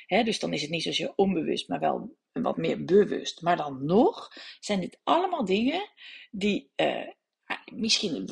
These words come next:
waar je dus misschien op zijn hoogst een beetje over na moet denken, maar die wel heel makkelijk zijn om te doen. Dus dat zijn geen tegenslagen of enorme patronen of iets dergelijks die je op moet lossen. Het zijn gewoon slimme tips. En die kun je gewoon nu toe-, toepassen en dat scheelt je heel erg veel, ehm,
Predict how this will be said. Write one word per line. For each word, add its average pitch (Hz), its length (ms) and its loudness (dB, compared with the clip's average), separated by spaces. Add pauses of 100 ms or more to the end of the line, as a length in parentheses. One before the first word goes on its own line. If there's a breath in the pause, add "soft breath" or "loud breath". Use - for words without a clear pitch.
waar 185 100 0
je 190 60 2
dus 180 200 0
misschien 247 360 6
op 214 60 0
zijn 190 140 -2
hoogst 349 260 2
een 185 80 2
beetje 370 340 6
over 269 220 0
na 269 140 4
moet 247 120 0
denken, 233 200 -4
maar 190 100 -6
die 180 120 -2
wel 240 180 0
heel 247 200 2
makkelijk 214 460 -4
zijn 165 280 -14
om - 80 -20
te 175 140 -8
doen. 202 240 -4 (440 loud breath)
Dus 190 120 -10
dat 214 160 -2
zijn 208 180 -2
geen 269 520 -2
tegenslagen 202 880 2
of - 160 -4
enorme 220 440 2
patronen 185 800 2
of - 160 -6
iets 175 140 -8
dergelijks 180 380 -2
die 180 100 -2
je - 80 0
op - 100 -8
moet 170 120 -12
lossen. 170 320 -2
Het - 340 -18
zijn 370 160 2
gewoon 359 200 0
slimme 330 300 2
tips. - 500 -4 (600 soft breath)
En 285 160 4
die 311 100 4
kun 311 160 2
je 302 80 0
gewoon 262 240 4
nu 277 180 4
toe-, 277 300 -4
toepassen 214 640 -6
en 202 100 -10
dat 202 140 -8
scheelt - 320 -4
je - 80 -6
heel 202 480 2
erg - 220 -8
veel, 160 500 -4
ehm, - 300 -6